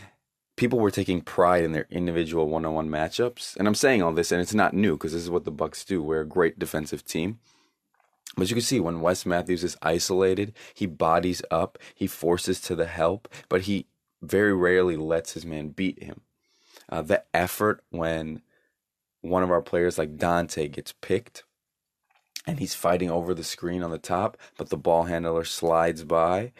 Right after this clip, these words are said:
and then Dante runs back to get a good contest on the shot, while Brook Lopez or Ersan is corralling in the paint and, and giving them time to catch up. So the schemes,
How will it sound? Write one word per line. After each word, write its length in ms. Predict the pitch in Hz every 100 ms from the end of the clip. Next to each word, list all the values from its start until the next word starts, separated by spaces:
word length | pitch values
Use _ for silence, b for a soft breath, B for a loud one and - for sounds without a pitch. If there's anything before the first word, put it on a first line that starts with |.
| B
and 140 | - 87
then 160 | 85
Dante 400 | 78 85 85 -
runs 360 | 82 82 85 85
back 260 | 80 82 -
to 80 | 85
get 120 | 82
a 60 |
good 240 | 80 87 78
contest 460 | 85 78 82 -
on 100 | 78
the 80 | 76
shot, 400 | 76 - 78 76 B B
while 120 | - 78
Brook 300 | 71 85 -
Lopez 420 | 80 76 82 78
or 80 | -
Ersan 540 | 82 80 - 78 76
is 140 | 73 -
corralling 560 | - 87 80 78 78
in 80 | 76
the 80 | 76
paint 380 | - 80 73 76
and, 180 | 73 69 B B
and 200 | - 78
giving 260 | 92 85 80
them 160 | 78
time 380 | - 85 78 71
to 80 | -
catch 260 | 76 73
up. 160 | - -
So 80 | 82
the 80 | 78
schemes, 720 | - - 110 117 120 123